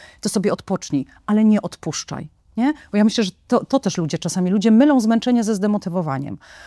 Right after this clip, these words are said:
Ludzie mówią: „Jestem zdemotywowany”. Ja mówię: „Nie, ty jesteś zmęczony, jesteś po prostu zajechany, my nie umiemy odpoczywać, nie? Jesteśmy z pokolenia kultury zapierniczu”,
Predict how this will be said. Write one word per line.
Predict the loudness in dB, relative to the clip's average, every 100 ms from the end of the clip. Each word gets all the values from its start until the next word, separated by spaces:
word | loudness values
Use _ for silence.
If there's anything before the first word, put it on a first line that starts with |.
| -4
Ludzie | 2 4
mówią: | 6 4
„Jestem | 4 0
zdemotywowany”. | 2 0 0 -4 -4 -4 -4
Ja | -2
mówię: | 0 2
„Nie, | 0
ty | -2
jesteś | -6 -4
zmęczony, | 0 -2 0 -2 -4 -8
jesteś | -10 -6
po | -6
prostu | -4 -2
zajechany, | 0 0 0 -2 0 2
my |
nie | 4 4
umiemy | 4 2
odpoczywać, | 0 -6 -4 -4 -4 -8
nie? | -8 -8 -14 -10
Jesteśmy | -6 -2 -2
z | -2
pokolenia | -2 2 2
kultury | 0 -2 0 0
zapierniczu”, | 0 0 0 -2 -4 -10